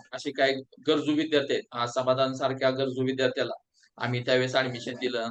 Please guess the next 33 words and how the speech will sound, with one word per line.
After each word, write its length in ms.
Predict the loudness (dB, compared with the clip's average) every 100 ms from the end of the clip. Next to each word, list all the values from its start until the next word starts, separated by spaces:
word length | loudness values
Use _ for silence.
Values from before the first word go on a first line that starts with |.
| -6
आज 260 | -2 -2 -2
तो 180 | -2
एमएनसी 460 | 0 0 -2 -6 -8
कंपनीमध्ये 560 | -8 -4 -4 -4 -6 -6
तीन 200 | -6 -4
लाखाचं 340 | -4 -4 -6
पॅकेज 320 | -4 -4 -4 -8 -10 2
आहे 200 | 4 4
त्याचं. 540 | 0 -2 0 0 -2 -6 -8 -2
आज 240 | 0 0
स्टार्टिंगला 800 | 0 6 6 6 0 4 4 4 0
एका 260 | -2 0
वर्षामध्ये 720 | 2 0 0 -4 -4 -2 0 0
आजच्या 320 | 0 0 2
कंडिशन 440 | 2 2 0 -2 -4
मध्ये 220 | 0 2
ग्रामीण 340 | 4 4 2 2
भागातून 360 | 4 4 2 -4 -8
येऊन 100 | -10 -2
मुलांना 400 | 2 2 2 -4 -8 _ _ -6
तीन 120 | -4
लाखाचं 480 | 0 0 2 0 -2
पॅकेज 360 | -2 -2 -2 -2
मिळणं 400 | -2 0 -2 -4 -10 _
खूप 160 | -20 -6
सोपी 280 | -4 -2 0
गोष्ट 260 | 0 0 0
नाहीये. 320 | -2 -2 -4 -10 _ _ -4
कारण 240 | -2 -2 0
आज 340 | 0 0 -2 -4
आपल्या, 460 | -2 2 6 4 4 -6
अ, 160 | -2 -2
विद्यार्थ्यांमध्ये 840 | 0 0 0 0 0 0 -2 -2